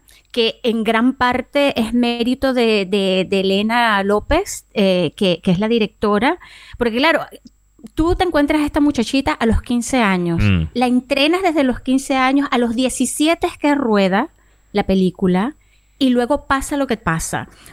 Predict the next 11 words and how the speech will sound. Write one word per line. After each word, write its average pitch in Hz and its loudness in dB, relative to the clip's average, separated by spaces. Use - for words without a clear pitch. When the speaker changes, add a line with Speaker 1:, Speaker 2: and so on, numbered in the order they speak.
Speaker 1:
O - -20
sea, - -2
de 233 0
verdad 247 0
que, - -4
que, 240 0
mm, 247 -2
mm, 233 2
es 285 -2
una 311 0
maravilla, 220 0